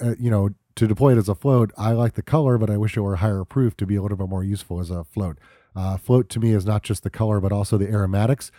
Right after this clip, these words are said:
and it adds a little bit of proof to a cocktail. Um, and I'll admit,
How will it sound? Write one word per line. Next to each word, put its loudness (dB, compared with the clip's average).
and -2
it 0
adds 2
a 4
little 0
bit -2
of -6
proof -2
to -6
a -6
cocktail. -8
Um, -6
and 2
I'll 8
admit, 4